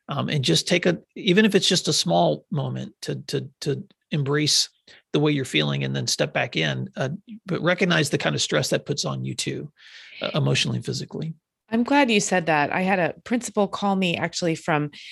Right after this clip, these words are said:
Speaker 2: Michigan last week. And she said, you know, "Teachers keep saying, 'No one is asking about us. Nobody is,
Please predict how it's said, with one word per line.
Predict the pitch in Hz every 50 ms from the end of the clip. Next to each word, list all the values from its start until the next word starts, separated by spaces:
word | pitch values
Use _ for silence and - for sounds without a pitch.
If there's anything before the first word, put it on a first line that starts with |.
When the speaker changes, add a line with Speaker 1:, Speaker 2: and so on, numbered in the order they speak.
| - -
Speaker 2:
Michigan | 196 214 208 - - 185 165 156 151 147
last | 151 147 147 147 - -
week. | - 151 143 - 165
And | 160 151
she | - - 196
said, | - - 190 170 165 160 160 - -
you | - - 180
know, | 175 151 147
"Teachers | - - - 208 - 226 202 -
keep | - - 277 - -
saying, | - - 202 185 180 160 156 156
'No | 160 160
one | 175 196 202
is | 208 175
asking | 180 170 180 170 - - 196 170
about | 165 165 156 147 139
us. | 139 127 - - - 170
Nobody | 160 156 160 180 185 202 202
is, | 196 175 175 -